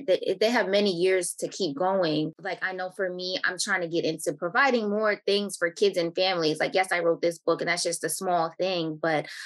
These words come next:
I'm, I'm seeing a lack of, of, of resource in a sense that they can kinda just go back to at their leisure, or even if it was support groups for adoptees and something of that nature, um, or even looking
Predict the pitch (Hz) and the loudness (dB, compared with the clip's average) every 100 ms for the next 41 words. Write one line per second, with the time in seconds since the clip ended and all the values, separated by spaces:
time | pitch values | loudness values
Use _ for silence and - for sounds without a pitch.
0 | - - 185 180 180 180 - - 190 180 | -16 -2 0 2 0 0 -4 0 0 2
1 | 156 143 156 - 156 143 - 147 135 156 | 2 2 2 2 0 0 -4 -2 -2 -4
2 | - 156 147 151 170 190 175 170 196 190 | -8 -8 -6 -4 -2 2 0 2 -2 -2
3 | - 180 202 208 170 151 175 175 196 180 | -2 0 0 0 0 2 2 0 -4 -8
4 | - - 170 170 170 - 175 156 160 151 | -8 -4 -2 0 -2 0 0 2 0 -2
5 | - 175 - 170 170 160 151 160 160 175 | -4 -4 -2 0 0 0 2 0 2 2
6 | 165 156 - 151 147 139 - - - 190 | 2 0 0 2 2 2 -4 -18 -8 -2
7 | 180 175 175 175 170 170 - 170 - 180 | 0 0 2 4 4 2 -2 -4 2 2
8 | - 170 151 - - 170 160 160 156 160 | 2 -2 -2 -4 0 2 2 2 2 0
9 | - 170 160 160 156 151 156 160 160 165 | 0 0 2 0 -2 -2 -2 -4 -4 -4
10 | 160 151 151 131 160 156 170 156 151 - | -4 -2 0 0 -2 -2 0 0 -2 -8
11 | - - 175 160 156 151 165 175 160 175 | -14 -4 0 2 2 2 2 2 2 0
12 | 170 170 165 160 160 | 2 0 0 -4 -6